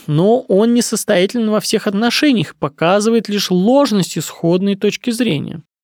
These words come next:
Признание именно есть процессуальное действие, сила судебного признания ограничена рамками данного процесса. Для учинения его поверенный, уполномоченный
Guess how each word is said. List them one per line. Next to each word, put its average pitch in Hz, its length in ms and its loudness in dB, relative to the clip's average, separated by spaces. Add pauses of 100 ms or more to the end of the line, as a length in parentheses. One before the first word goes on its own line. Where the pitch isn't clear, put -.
(160)
Признание 240 600 4
именно 233 240 2
есть 226 300 0
процессуальное 226 920 0
действие, 151 500 -4
сила 190 340 0
судебного 185 520 -4
признания 180 460 -4
ограничена 180 540 -2
рамками 196 420 -2
данного 196 420 -2
процесса. 240 680 -6 (400)
Для 190 140 4
учинения 233 640 4
его 196 280 2
поверенный, 247 680 2
уполномоченный 196 840 0